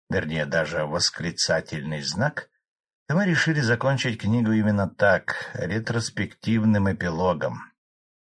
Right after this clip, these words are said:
Нам немного грустно прощаться с этим циклом, как-никак мы живые люди и изрядно прикипели к героям.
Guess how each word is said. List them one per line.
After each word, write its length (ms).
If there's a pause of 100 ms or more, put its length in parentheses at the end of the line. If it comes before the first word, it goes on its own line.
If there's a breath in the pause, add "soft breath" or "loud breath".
Нам 240
немного 400
грустно 460
прощаться 560
с 100
этим 320
циклом, 720
как-никак 720
мы 220
живые 460
люди 360
и 320
изрядно 640
прикипели 720
к 120
героям. 560